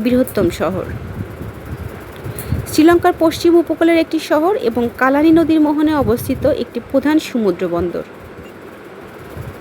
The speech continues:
শহরটি মূলত এর বৃহৎ কৃত্রিম পোতাশ্রয়ের জন্য গুরুত্বপূর্ণ।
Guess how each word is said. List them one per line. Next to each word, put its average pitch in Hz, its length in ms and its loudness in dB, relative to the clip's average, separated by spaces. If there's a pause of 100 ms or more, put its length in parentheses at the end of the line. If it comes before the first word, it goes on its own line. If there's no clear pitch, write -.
(1160)
শহরটি 294 380 4
মূলত 302 320 4 (180)
এর 233 200 4
বৃহৎ 262 360 2 (120)
কৃত্রিম 277 380 0
পোতাশ্রয়ের 254 580 0
জন্য 254 180 0 (100)
গুরুত্বপূর্ণ। 190 560 -2